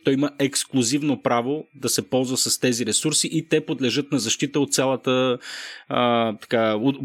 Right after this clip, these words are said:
от силата на американската държава. Така ли да го разбираме? Или пък,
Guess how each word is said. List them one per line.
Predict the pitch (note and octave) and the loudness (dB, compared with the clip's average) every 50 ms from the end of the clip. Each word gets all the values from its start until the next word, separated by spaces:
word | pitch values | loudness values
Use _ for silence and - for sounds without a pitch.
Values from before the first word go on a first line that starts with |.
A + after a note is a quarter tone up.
| B2+ - B2 A#2 - B2 | -8 -8 -8 -8 -2 0
от | D3 C#3 C#3 | 0 0 2
силата | - - E3 D3+ C#3+ C3+ - D3 | 2 2 2 2 2 2 2 2
на | C#3+ C3+ | 2 4
американската | B2+ B2+ A#2+ A#2 - B2 A#2+ - - - A#2 | 4 2 2 0 0 -2 -2 -2 -4 -4 -2
държава. | G2 A2 G2+ G#2 A2+ G#2 G2+ | 0 0 0 2 2 0 0
Така | - - B2 A2+ | 0 0 0 0
ли | B2+ | 0
да | D3+ | 0
го | D#3+ E3 D#3+ | 0 0 0
разбираме? | D3 A#2 G2+ F#2+ A2 C3+ C3 B2 A2 C3 E3+ | 0 0 0 0 2 2 2 2 0 0 0
Или | F#3 - F3 E3+ D#3+ D#3 | 0 0 0 0 2 2
пък, | - F3+ | 2 0